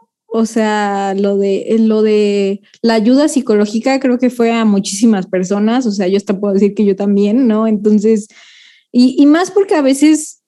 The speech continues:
eh, necesitamos, creo que alguien neutral, ¿no? O sea, como que cuando es con un amigo es, es, es diferente que cuando uno de alguien que no te conoce como a nivel normal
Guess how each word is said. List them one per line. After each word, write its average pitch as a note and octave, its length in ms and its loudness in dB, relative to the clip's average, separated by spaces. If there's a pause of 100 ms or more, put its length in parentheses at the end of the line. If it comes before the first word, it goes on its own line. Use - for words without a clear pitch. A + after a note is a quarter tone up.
(320)
eh, A3 340 2
necesitamos, G#3+ 580 0
creo A3+ 260 -2
que A#3+ 60 -2
alguien G#3+ 260 2
neutral, E3+ 500 -4
¿no? F#3 160 -6
O A3 60 -2
sea, F3 300 -4
como F3 240 -6
que E3+ 180 -10
cuando F3 460 -6 (580)
es - 100 -14
con B3 240 4
un A#3 140 4
amigo G#3+ 440 2
es, G3+ 460 -2
es, G3+ 440 -4
es A3 160 2
diferente G3 540 0
que G#3 140 -2
cuando E3 600 -6
uno C4 420 2
de G3+ 120 0
alguien G#3+ 360 2
que F3+ 380 -2 (500)
no A3 320 2
te A#3+ 140 0
conoce G3+ 640 0
como F3+ 500 -4
a E3+ 120 -6
nivel F#3 600 0
normal F#3 500 0